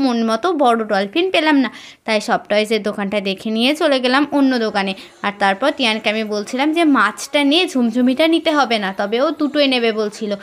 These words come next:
শেষ পর্যন্ত ঝুমঝুমিটা নিল আর মাছটা রেখে দিল। আমি যা বলবো তার উল্টোই ওকে করতে হবে। আর তারপর মেলায় এসছি, সংসারের জিনিসও তো কিছু কিনে নিয়ে যেতে হবে, এই জন্যই মশলার কৌটোটা দেখছিলাম। আর তারপর যদিও নিয়েছিলাম।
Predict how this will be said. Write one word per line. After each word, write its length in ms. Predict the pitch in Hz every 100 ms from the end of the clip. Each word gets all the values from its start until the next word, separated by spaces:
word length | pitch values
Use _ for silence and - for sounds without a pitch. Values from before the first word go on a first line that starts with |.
| - -
শেষ 260 | - 240 233
পর্যন্ত 440 | 233 226 240 311
ঝুমঝুমিটা 640 | 311 254 240 262 285 320
নিল 160 | 330 370 539
আর 140 | 294 277
মাছটা 460 | 240 220 - 240
রেখে 220 | 220 202 202
দিল। 200 | 202 220
আমি 200 | 285 311
যা 140 | 311 285
বলবো 300 | 294 269 277
তার 200 | 269 269
উল্টোই 340 | 254 262 269
ওকে 200 | 254 254
করতে 340 | 247 233 233
হবে। 240 | 233 226 240 - - - -
আর 140 | 202 202
তারপর 340 | 190 190 226 226
মেলায় 380 | 220 214 247
এসছি, 320 | 294 302 - 277
সংসারের 520 | 262 262 277 277 269
জিনিসও 320 | 269 269 339
তো 140 | 330
কিছু 240 | 320 311 311
কিনে 260 | 320 294
নিয়ে 220 | 285 277 262
যেতে 240 | 262 247
হবে, 240 | 247 240 359 - -
এই 120 | 214 220
জন্যই 360 | 220 220 294
মশলার 440 | 320 214 - 254 302
কৌটোটা 500 | 254 208 214 233 311
দেখছিলাম। 500 | 233 226 - 254 453 - - -
আর 80 | - -
তারপর 360 | 208 190 247
যদিও 280 | 277 302 320 466
নিয়েছিলাম। 580 | 370 294 277 - 196 170